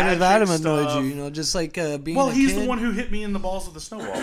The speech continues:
Speaker 2: <coughs> And then he hit a little girl in the face with a snowball, like a hard one, and she started crying, and he ran home. He was a dick. I mean, he was an
Speaker 1: Yeah.
Speaker 2: asshole. He was not
Speaker 1: Sometimes
Speaker 2: a
Speaker 1: there's,
Speaker 2: nice kid.
Speaker 1: there's some ten-year-olds that tend to be like that.
Speaker 2: Yeah.
Speaker 1: Just automatically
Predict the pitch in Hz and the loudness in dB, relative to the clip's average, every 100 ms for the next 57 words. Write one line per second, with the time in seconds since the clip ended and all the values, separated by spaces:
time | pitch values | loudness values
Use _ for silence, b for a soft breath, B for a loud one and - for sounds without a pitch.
0 | 175 - - 175 180 202 202 220 196 202 | -8 -10 -4 -4 -2 -2 -2 -2 -2 -2
1 | 175 180 147 143 202 185 151 135 131 180 | -2 -6 -6 -6 -6 -4 -4 -4 -6 -8
2 | 233 226 139 127 131 107 101 117 127 87 | -10 -10 -10 -8 -8 -6 -6 -6 -8 -8
3 | - 123 156 175 160 123 - 156 117 98 | -8 -8 -8 -10 -12 -12 -14 -12 -12 -12
4 | - 175 170 170 165 123 117 127 113 131 | -10 -6 -6 -6 -8 -8 -8 -8 -8 -6
5 | 131 127 127 127 120 B B 233 262 196 | -6 -6 -8 -10 -14 B B -4 -2 -4
6 | 139 107 90 - _ - 139 147 123 104 | -6 -10 -12 -16 _ -10 -6 -4 -4 -6
7 | b b b - 190 180 123 131 135 85 | b b b -6 -4 -2 -4 -4 -8 -10
8 | - _ - 131 233 214 202 202 196 202 | -16 _ -6 -2 0 0 0 0 -2 -4
9 | 196 - 240 226 165 170 147 143 135 131 | -6 -6 -6 -6 -6 -6 -6 -6 -8 -8
10 | 131 135 131 127 127 131 127 127 101 95 | -8 -8 -6 -8 -8 -10 -10 -8 -8 -8
11 | 92 - 135 135 131 135 135 135 | -10 -8 -8 -6 -6 -8 -8 -10